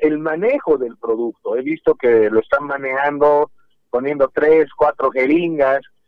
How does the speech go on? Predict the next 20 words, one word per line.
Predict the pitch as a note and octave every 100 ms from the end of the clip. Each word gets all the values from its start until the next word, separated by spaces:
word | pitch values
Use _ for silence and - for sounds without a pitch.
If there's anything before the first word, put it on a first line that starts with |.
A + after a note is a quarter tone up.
| _ -
en | A#2
un | D3
mismo | D3+ C#3+ C3+
recipiente, | B2 A#2+ B2+ - D#3+ E3+ E3 D3 C3+ D3+ - _ _ _
lo | - A#2
cual | - D3+ D#3+
no | C#3+ D3
es | G3 C#4 -
correcto, | C3 A#2+ A#2+ - G2
¿no? | G#2+ D3+
Debería, | A#2 A#2 A2+ A#2+ D#3 D#3
la | B2+
manipulación | B2 B2 B2 A2+ C3 B2 B2 - F3+ A3
debería | D3 B2 C#3+ C#3 -
ser | D3 F3 - _ _ _
de | -
acuerdo | G3+ - D#3+ E3+ F3 G3
a | D#3
las | A#2+ -
normas | C3+ D3 D#3 F3+